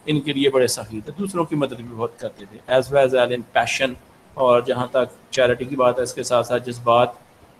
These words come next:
at devotion, passionate mean जज्बा रखने वाले, devotion to intricacies perhaps even more than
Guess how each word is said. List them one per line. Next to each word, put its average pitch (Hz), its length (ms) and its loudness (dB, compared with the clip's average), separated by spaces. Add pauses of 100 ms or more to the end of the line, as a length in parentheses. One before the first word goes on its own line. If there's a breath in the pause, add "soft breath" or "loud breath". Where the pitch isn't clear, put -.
(140)
at 127 100 2 (160)
devotion, 135 520 4 (460)
passionate 165 520 2
mean 151 180 0
जज्बा 131 300 4
रखने 143 280 0
वाले, 131 240 2
devotion 147 640 2
to 147 180 2 (580)
intricacies 151 840 2 (280)
perhaps 147 400 4 (100)
even 151 220 2
more 131 280 2
than 131 280 2